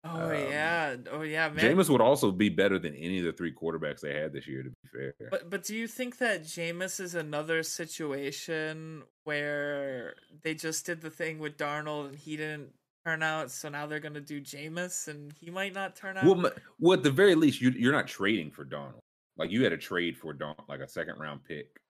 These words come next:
Speaker 2: and then they guaranteed him the money, which was wild. But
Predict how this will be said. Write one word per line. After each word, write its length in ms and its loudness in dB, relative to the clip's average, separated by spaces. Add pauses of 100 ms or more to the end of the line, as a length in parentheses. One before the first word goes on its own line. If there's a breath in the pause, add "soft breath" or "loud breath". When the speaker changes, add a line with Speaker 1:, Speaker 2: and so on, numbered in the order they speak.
(100)
Speaker 2:
and 320 -4
then 320 -8
they 240 -2
guaranteed 540 -2
him 100 -6
the 60 -6
money, 280 -6
which 220 -8
was 260 -10
wild. 540 -8 (480 soft breath)
But 380 -4